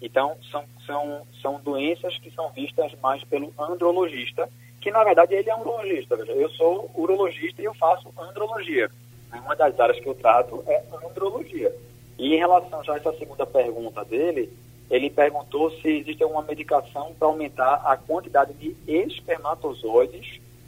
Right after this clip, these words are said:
no sêmen, no ejaculado. Ele tem que ser avaliado, porque existem causas diferentes que levam o paciente a ter uma baixa produção de espermatozoide, desde varicocele, que são veias dilatadas no cordão espermático,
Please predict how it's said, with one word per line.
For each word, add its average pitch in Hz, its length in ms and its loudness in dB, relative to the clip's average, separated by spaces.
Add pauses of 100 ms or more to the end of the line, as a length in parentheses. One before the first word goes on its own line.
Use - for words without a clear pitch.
(120)
no 110 80 2
sêmen, 110 400 -2
no 127 100 -4
ejaculado. 147 600 2 (380)
Ele 123 100 -2
tem 160 120 -6
que - 60 -12
ser 175 60 2
avaliado, 170 580 6
porque - 220 -8
existem 143 300 -10
causas 180 520 0
diferentes - 840 -6 (420)
que - 80 -4
levam 143 300 4
o 151 40 -12
paciente 139 460 -2
a 147 40 -4
ter 160 100 -6
uma 151 140 -2
baixa 143 360 2
produção 156 480 -6
de 139 60 -14
espermatozoide, 147 840 2 (120)
desde 120 420 -6
varicocele, 120 1040 2
que 120 180 -16
são 113 240 -12
veias 110 180 -10
dilatadas 107 460 -4
no - 80 -20
cordão 104 300 -8
espermático, 123 1040 -4